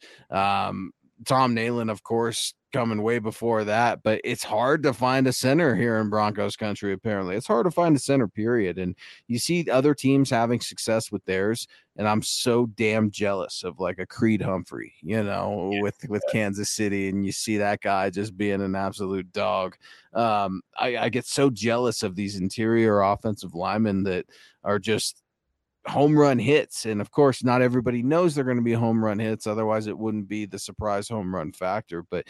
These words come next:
Speaker 1: I get jealous, Ron. I get really jealous when we're sitting over here, you know, with Lloyd Cushenberry and, uh, K J Wright and Alex Forsythe.
Speaker 2: Kyle
Speaker 1: And again,
Speaker 2: Fuller and, yeah, Alex Forsythe
Speaker 1: or
Speaker 2: and
Speaker 1: Full-, Fuller. Yeah, excuse me. Um, yeah, it's just, ah,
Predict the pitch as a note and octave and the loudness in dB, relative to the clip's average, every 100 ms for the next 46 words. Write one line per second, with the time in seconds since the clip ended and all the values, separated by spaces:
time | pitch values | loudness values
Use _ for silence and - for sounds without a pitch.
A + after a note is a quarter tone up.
0 | - - F3+ A#3 E3 F#3 B3+ - C3 F3 | -6 0 2 4 6 6 6 4 2 2
1 | F#3+ - F3+ F#3 G3+ F#3+ F3 G3 F#3 B2 | 0 2 4 6 6 6 6 6 4 2
2 | B2+ C3 C3+ C#3+ C#3 C#3+ D3 C#3+ C#3+ C3+ | 2 2 2 2 2 2 2 2 0 2
3 | C#3 A#2 A#2+ B2+ - C#3 C3+ B2+ C3 C3 | 0 0 0 0 -2 -2 -2 0 0 2
4 | C3 A#2 F#2+ - _ _ _ F2+ F#2 F#2+ | 2 0 -2 -6 _ _ _ -6 -2 -2
5 | G2 B2+ C3 C3 A#2 A#2+ B2+ E2+ F2+ A2+ | -2 -2 2 0 2 2 0 -2 -4 -4
6 | - A2+ A#2 A#2 A#2 A#2 B2 F3 C#3 C3+ | -4 -2 -2 0 2 4 4 4 6 8
7 | C3+ C3 B2 A#2 A#2 G2 A2+ A#2 C3 A#2 | 8 6 4 -2 -2 0 -2 -4 -8 -6
8 | A#2+ A2+ F#3+ C#3 F#3+ F#3+ - _ - F3 | -2 4 6 6 6 6 4 _ -4 0
9 | B2+ G#2 C#3 B2+ A2 - E3+ D3 G#2+ F#2 | 0 -2 -2 -2 -2 -6 -2 -2 -2 -6
10 | - - - C3 B2+ A#2+ A2+ A2+ A2 _ | -12 -20 -6 -2 0 -2 -4 -6 -12 _
11 | - F3 D#3 F#2+ F#2+ D3 - D#3+ - - | -6 0 0 0 -4 -4 -4 -4 -4 -8
12 | - A3+ - | -4 -2 -4